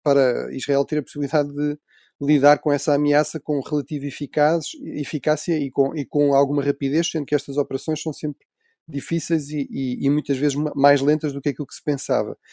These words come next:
Se tiver a dividir essas forças entre, entre Gaza e, e o, e o norte de Israel, portanto a fronteira com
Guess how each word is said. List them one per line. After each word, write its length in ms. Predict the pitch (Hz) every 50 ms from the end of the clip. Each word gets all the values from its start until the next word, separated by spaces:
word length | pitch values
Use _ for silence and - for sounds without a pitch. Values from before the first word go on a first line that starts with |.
| - - _ _
Se 120 | - - -
tiver 220 | - 147 151 175
a 40 | 180
dividir 400 | 165 180 160 175 175 180 175 165
essas 260 | 156 - - 170 -
forças 380 | - - 185 165 - - 127 120
entre, 480 | 131 123 117 - 131 123 120 120 120
entre 360 | 127 127 - - 127 127 123
Gaza 500 | 120 131 139 139 139 131 123 123 117 107 110
e, 280 | 113 113 113 117 - -
e 100 | 120 127
o, 200 | 127 127 135 - -
e 120 | - 131
o 180 | 135 135 139 -
norte 360 | 131 131 139 135 131 - -
de 60 | 135
Israel, 360 | - - 131 123 127 151 185 202
portanto 340 | - - - 131 117 -
a 40 | 123
fronteira 400 | - - 131 123 - 131 123 127
com 280 | - - 135 131 131